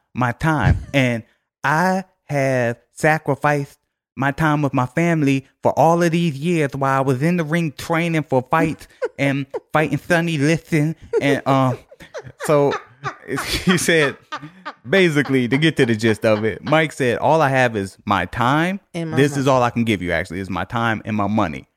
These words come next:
Speaker 1: I'm not willing to give you my time because I've taken so much of my time away from my family being Mike Tyson." And that kinda struck home for me. I'm like, "Damn, when you think about it,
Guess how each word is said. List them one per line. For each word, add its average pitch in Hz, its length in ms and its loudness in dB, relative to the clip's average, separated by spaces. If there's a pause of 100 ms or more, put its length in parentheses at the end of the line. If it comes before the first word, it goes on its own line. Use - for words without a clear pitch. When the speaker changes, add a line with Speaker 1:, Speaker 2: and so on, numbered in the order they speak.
(280)
Speaker 1:
I'm 123 160 4
not 117 180 4
willing 107 320 2
to 101 80 -4
give 95 220 -4
you 101 100 -2
my 101 200 -4
time 90 420 -4
because 95 340 -4
I've 95 180 0
taken 120 320 -6
so 117 300 -2
much 120 240 0
of 107 60 -2
my 104 120 0
time 104 300 -2
away 101 220 -2
from 92 180 -8
my 87 240 -6
family 101 500 -2 (300)
being 107 480 -2 (140)
Mike 98 360 -2
Tyson." 135 520 -8 (480)
And 110 640 0
that 160 180 0
kinda 233 180 0
struck 151 240 -4
home 190 220 -2
for 123 100 -2
me. 107 120 0
I'm 127 140 0
like, 95 280 -2
"Damn, 117 340 -2
when 104 120 0
you 107 80 0
think 180 240 -4
about 92 400 -2
it, - 140 -14